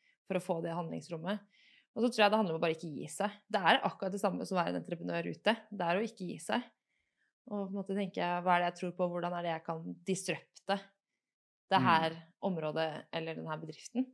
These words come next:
Speaker 1: Og der hadde man, Kodak er et utrolig kjedelig eksempel, fordi alle har hørt om det, men hadde de også tillatt at noen faktisk turte å bruke, eh,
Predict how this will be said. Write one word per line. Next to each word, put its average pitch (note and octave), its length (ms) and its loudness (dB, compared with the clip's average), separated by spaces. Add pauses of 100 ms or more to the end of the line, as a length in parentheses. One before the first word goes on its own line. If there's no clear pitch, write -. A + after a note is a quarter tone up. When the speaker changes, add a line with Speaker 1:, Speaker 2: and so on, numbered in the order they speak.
(880)
Speaker 1:
Og G3 480 4
der F#3 420 6 (840)
hadde F3+ 460 0 (340)
man, F3+ 240 -2 (1300)
Kodak F#3+ 400 0
er F3+ 240 4
et F3+ 80 -18
utrolig F3+ 480 -6
kjedelig E3+ 600 -4 (100)
eksempel, F3+ 560 -4
fordi F#3+ 160 -2
alle F3+ 320 0
har E3+ 80 -4
hørt E3+ 100 -10
om E3+ 140 -6
det, G3+ 80 2 (120)
men F#3+ 200 -2 (260)
hadde F#3+ 300 -2
de F3+ 80 2
også F3 260 -4
tillatt E3 460 -6
at E3+ 160 -2
noen E3+ 180 -4
faktisk E3+ 460 -10
turte F3 640 -2
å F3 80 -4
bruke, D#3+ 540 -6 (680)
eh, F2+ 380 -2